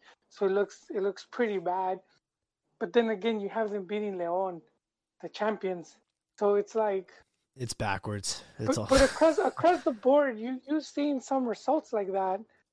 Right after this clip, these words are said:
Speaker 1: where some of the teams are getting, uh, results or, or, or doing, like, teams that weren't doing too good, doing,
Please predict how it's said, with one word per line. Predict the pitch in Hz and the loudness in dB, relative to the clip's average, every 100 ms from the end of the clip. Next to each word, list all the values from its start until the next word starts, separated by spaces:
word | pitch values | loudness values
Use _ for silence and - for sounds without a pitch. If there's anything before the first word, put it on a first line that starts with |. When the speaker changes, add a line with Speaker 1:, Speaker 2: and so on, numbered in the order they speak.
| _ _ - | _ _ -2
Speaker 1:
where | 208 208 202 208 - _ _ _ _ _ _ _ _ _ _ _ _ _ | 2 4 2 0 -8 _ _ _ _ _ _ _ _ _ _ _ _ _
some | - 240 | -2 0
of | 254 | 0
the | 208 | -2
teams | - 247 247 240 214 - - _ _ _ _ | -4 -2 0 0 -4 -10 -20 _ _ _ _
are | - 208 | -2 0
getting, | - 220 226 220 202 233 | 4 4 4 -2 -6 -8
uh, | 220 208 185 180 - _ _ _ - | -4 -2 -2 -6 -12 _ _ _ 0
results | 202 - 220 247 240 | 0 2 4 4 2
or, | 220 208 | 0 0
or, | 226 202 185 _ _ _ _ _ _ _ _ - | 0 -2 -4 _ _ _ _ _ _ _ _ -2
or | 214 | -2
doing, | 180 226 240 | 0 0 0
like, | 269 202 | 0 -2
teams | - 254 | 2 2
that | 240 220 | 4 4
weren't | 233 208 | 2 -2
doing | 185 220 262 | -2 0 0
too | 254 196 - | -4 -8 -4
good, | 202 190 | -4 -4
doing, | 214 214 202 | -4 -4 -6